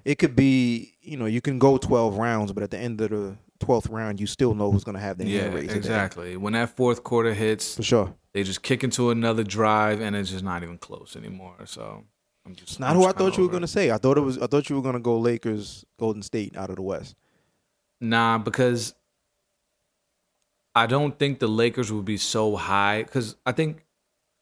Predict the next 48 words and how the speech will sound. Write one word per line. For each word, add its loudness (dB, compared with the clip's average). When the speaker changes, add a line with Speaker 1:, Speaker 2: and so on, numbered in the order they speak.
Speaker 2:
I 0
think 4
the 6
Warriors 4
<clears throat> 4
will 6
probably 2
come -2
out -2
number -2
one 0
seed, -2
and 0
there's 4
a -2
shot 2
that -4
the -8
Lakers -2
will -10
come -8
out -2
in -10
a -10
lower -2
seed. -6
If -2
the, -2
if -6
Golden 2
State -2
is -6
one 0
or 0
two -2
and -6
Lakers -2
are -4
seven -2
or -2
eight -2
and -2
they 0
play 0
each -2
other, 0
I -2
think, -6